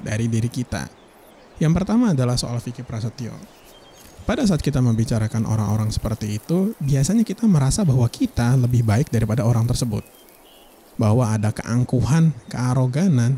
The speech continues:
kesombongan dari diri kita yang sebenarnya menciptakan kebencian kepada orang lain yang kita anggap di bawah kita. Kemudian, eh, soal D P R,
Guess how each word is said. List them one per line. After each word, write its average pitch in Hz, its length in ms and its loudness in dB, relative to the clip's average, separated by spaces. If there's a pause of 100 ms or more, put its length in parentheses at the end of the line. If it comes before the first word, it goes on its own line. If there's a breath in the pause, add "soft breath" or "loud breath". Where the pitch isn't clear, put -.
kesombongan 113 800 2 (400)
dari 185 240 2
diri 120 240 0
kita 151 320 -4
yang 185 160 2 (160)
sebenarnya 165 400 2
menciptakan 185 560 2 (880)
kebencian 180 560 2
kepada 120 320 -2
orang 113 240 -2
lain 160 320 2
yang - 20 -2
kita 135 220 -4
anggap 120 320 0 (240)
di 131 100 -4
bawah 104 300 -2
kita. 120 240 -8 (1120)
Kemudian, 170 540 2 (400)
eh, 131 240 0
soal 120 320 -2
D 117 160 -4
P - 160 -6
R, 104 240 -6